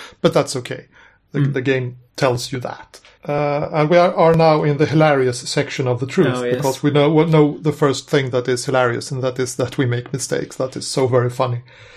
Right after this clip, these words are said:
Speaker 2: Mm.
Speaker 1: Uh, another thing that's very funny is that women sometimes dress like men to hide their true identities.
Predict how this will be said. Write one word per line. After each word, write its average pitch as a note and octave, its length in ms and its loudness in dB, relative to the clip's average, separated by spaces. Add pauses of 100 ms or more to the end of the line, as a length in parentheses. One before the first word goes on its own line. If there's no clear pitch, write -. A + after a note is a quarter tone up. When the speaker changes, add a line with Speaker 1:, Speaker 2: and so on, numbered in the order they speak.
Speaker 2:
Mm. C#3 340 4
Speaker 1:
Uh, C3+ 220 -4
another D#3 300 4
thing D3 240 -2
that's C3 180 -2
very B2+ 160 0
funny B2 280 0
is B2+ 240 -6
that B2 340 0 (420)
women E3 380 2
sometimes B2+ 680 -2
dress C3+ 300 0
like B2 220 0
men D3 300 0
to B2+ 120 -6
hide B2+ 300 0
their B2 160 2
true D#3+ 300 0
identities. C#3+ 800 -4